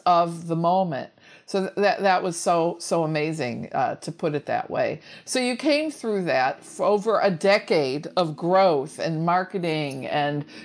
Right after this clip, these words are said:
glo-, going global. I mean, this thing was, grew like Topsy.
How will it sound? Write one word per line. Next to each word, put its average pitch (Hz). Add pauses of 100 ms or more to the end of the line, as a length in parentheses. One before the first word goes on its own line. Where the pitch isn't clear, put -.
(100)
glo-, 196
going 220
global. 180
I -
mean, 170
this 196
thing 220
was, 180
grew 190
like 180
Topsy. 214